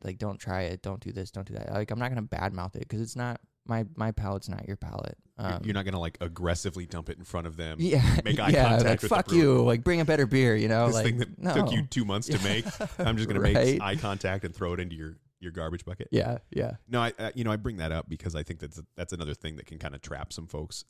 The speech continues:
Speaker 2: that they're, they're trying too hard to be kind. And it is a
Speaker 1: Yeah.
Speaker 2: sample situation, and some samples get poured higher than others. And it is sometimes not even a thing where you drink something and you go, "Man, that's a bad beer. I wanna dump it." It's like, it can just be really rich, or it can be really heavy on the A B V and taste really nice.
Speaker 1: Yeah.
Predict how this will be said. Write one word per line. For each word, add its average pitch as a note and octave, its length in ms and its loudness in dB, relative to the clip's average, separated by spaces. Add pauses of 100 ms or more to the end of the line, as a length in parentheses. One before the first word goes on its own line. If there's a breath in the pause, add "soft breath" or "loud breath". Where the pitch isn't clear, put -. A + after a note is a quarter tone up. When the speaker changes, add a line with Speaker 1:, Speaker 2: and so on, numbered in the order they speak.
(100)
Speaker 2:
that D#2 140 -10
they're, D#2 120 -6 (160)
they're D#2+ 100 -12
trying E2 340 -6
too - 200 -10
hard D#2+ 260 -10
to F2 60 -14
be D2+ 140 -14
kind. C#2 480 -14 (180)
And E2 340 -8
it F#2+ 80 -4
is G#2+ 140 -2
a A2 60 4
Speaker 1:
Yeah. A2 100 4
Speaker 2:
sample G2+ 280 -4
situation, E2 580 -8
and D#2+ 100 -12
some F#2 180 -6
samples E2+ 380 -8
get - 160 -14
poured D#2+ 240 -8
higher D#2 240 -8
than C2 140 -12
others. F2+ 480 -10
And F#2 100 -6
it F#2 80 -4
is A2+ 160 -4
sometimes E2+ 460 -10
not E2+ 160 -8
even D#2+ 140 -10
a D#2+ 40 -12
thing D#2+ 300 -14
where D#2 180 -10
you D2+ 160 -10
drink D#2+ 220 -12
something D#2+ 200 -12
and C#2+ 60 -14
you C#2+ 80 -14
go, C#2+ 60 -10
"Man, D#2+ 180 -10
that's E2 320 -12
a - 80 -14
bad E2 340 -10
beer. D#2 180 -6
I D2 40 -8
wanna D2 160 -12
dump D#2 200 -14
it." - 100 -14
It's - 140 -10
like, - 200 -12
it - 80 -10
can C3 120 -8
just G#2 120 -8
be F2+ 120 -6
really E2 260 -8
rich, - 480 -12
or E2+ 140 -4
it E2 40 -8
can E2 120 -12
be E2 100 -6
really E2 360 -4
heavy E2 220 -6
on D#2 80 -8
the D2 160 -14
A E2+ 60 -6
B D#2+ 100 -12
V D#2+ 220 -10
and D2 100 -16
taste E2+ 300 -12
really D2+ 160 -10
nice. C#2+ 400 -14
Speaker 1:
Yeah. A#2 200 -4